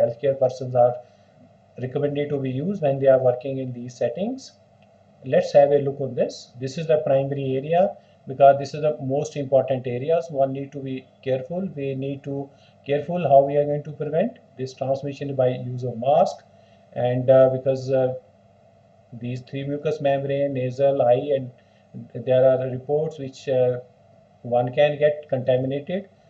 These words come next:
So it is recommended that we are using those for protection of eye, we are using goggles or face shield. And, uh,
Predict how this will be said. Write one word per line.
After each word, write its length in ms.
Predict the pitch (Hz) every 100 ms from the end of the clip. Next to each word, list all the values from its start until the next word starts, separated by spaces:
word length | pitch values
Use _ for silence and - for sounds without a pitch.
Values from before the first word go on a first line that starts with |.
| _
So 300 | - 135 131
it 120 | 135
is 180 | 139 139
recommended 540 | 135 131 135 135 151 -
that 220 | 127 127 131
we 120 | 135
are 60 |
using 400 | 131 131 131 139
those 420 | 131 127 127 - _ _ _ _ _ -
for 160 | 127
protection 500 | 127 - - 139 151
of 140 | 147 147
eye, 220 | 143 123
we 120 | 143
are 100 | 139
using 400 | 135 131 127 131
goggles 580 | 123 117 117 185 240 - _ _
or 320 | 127 131 202 - - _
face 260 | 151 131 131
shield. 260 | 120 95 87 _ _ _ _ _ _ _ _ -
And, 200 | 117 113
uh, 120 | 120